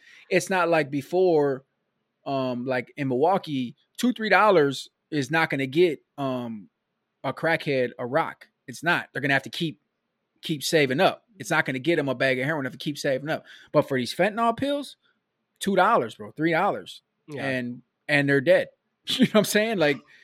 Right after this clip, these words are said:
Speaker 1: they're, they're one or the other, either dead, high, or they're dead, literally, because
Speaker 2: <laughs>
Speaker 1: and they're zombies, bro. They're
Speaker 2: Yeah.
Speaker 1: zombies out here.
Speaker 2: It's not,
Speaker 1: So
Speaker 2: it's not really f-, something to laugh at, but it is something,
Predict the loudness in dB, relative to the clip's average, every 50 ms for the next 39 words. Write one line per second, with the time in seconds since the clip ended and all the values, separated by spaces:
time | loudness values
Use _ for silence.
0 | _ _ _ _ _ _ _ 2 2 2 2 0 -2 -4 -2 0 0 0 0 2
1 | 4 4 4 4 4 2 0 0 0 0 0 2 4 6 6 6 4 2 -6 -4
2 | 0 2 2 2 2 2 0 -2 0 0 0 2 2 0 0 2 2 2 2 0
3 | -4 -10 _ -2 0 0 0 -2 -4 -6 -12 -14 -18 -20 -12 -8 -6 -4 -4 -4
4 | -4 -4 -4 -4 -2 -2 -4 -4 -6 -10 -10 -12 -12 -14 -18 -18 _ _ -20 -20
5 | _ _ _ _ _ -20 -20 -20 -20 -20 _ _ _ _ _ -20 -20 -20 _ -10
6 | -6 -2 0 0 0 0 0 0 0 -2 -2 -6 -10 -12 -12 -12 -12 -12 -12 -14
7 | -14 -14 -10 -6 -6 -4 -4 -6 -8 -10 -12 -14 -14 -18 -20 -20 -20 _ _ _
8 | _ _ _ _ -10 -8 -8 -8 -10 -12 -10 -8 -8 -8 -8 -8 -8 -8 -6 -6
9 | -8 -6 -4 -2 -2 -2 -2 -4 -4 -4 -4 -6 -8 -10 -16 -16 -6 -6 -6 -4
10 | -4 -6 -6 -6 -8 -8 -6 -6 -6 -6 -6 -8 -10 -12 -12 -12 -12 -12 -10 -10
11 | -12 -12 _ _ _ _ -16 -14 -14 -14 -14 -16 -18 -16 -16 -16 -16 -16 -16 -18